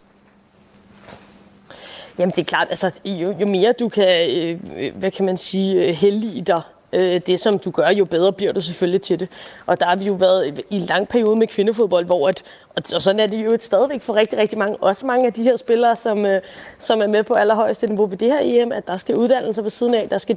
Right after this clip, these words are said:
jobs ved siden af og så videre. Øhm, men jo mere professionaliseret kvindefodbolden bliver,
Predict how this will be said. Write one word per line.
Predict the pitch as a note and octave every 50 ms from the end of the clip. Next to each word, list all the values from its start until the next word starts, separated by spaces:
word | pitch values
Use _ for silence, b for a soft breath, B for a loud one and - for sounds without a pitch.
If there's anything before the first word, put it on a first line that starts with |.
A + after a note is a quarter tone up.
| -
jobs | G3 G3 G3+ - -
ved | A#3 A3
siden | - - A#3 A3+ A3+
af | G#3 F#3
og | F#3+ F3+
så | - F#3+
videre. | F3 G#3 G#3 A#3 A3+ B B B B B B B -
Øhm, | A3+ A3+ A3 G#3 G#3 G#3
men | G#3 G#3+ A3+ A3 G#3+
jo | G3 G#3+
mere | G#3+ G#3 A3 B3+ C#4
professionaliseret | - B3+ G#3+ A#3 G#3+ G#3 A3 G3+ G3+ F#3+ - - D#3 E3+ -
kvindefodbolden | - A3+ G#3+ B3+ B3+ C4 A#3 - G#3 F3+ F#3
bliver, | F3 - A#3 B3+